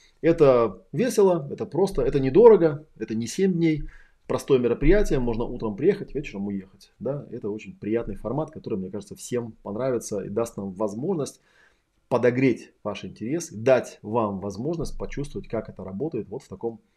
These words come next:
малоформатном режиме. Если у вас возникают какие-то вопросы, как обычно, конечно, под этим видео задавайте.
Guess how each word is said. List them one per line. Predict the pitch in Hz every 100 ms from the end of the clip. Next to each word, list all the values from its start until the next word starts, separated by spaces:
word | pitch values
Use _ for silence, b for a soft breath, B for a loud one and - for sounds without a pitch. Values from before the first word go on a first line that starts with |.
| b b b -
малоформатном | 104 117 117 - - _ - 110 104 107 104 98 95 _
режиме. | - 110 101 87 - _ B B B -
Если | 175 180
у |
вас | 139
возникают | 151 160 160 147
какие-то | 165 165
вопросы, | 165 311 -
как | 170 113
обычно, | 120 175 190
конечно, | 101 107 131 -
под | 90 - 127
этим | 113 104
видео | 104 107 95
задавайте. | 95 131 220 226 151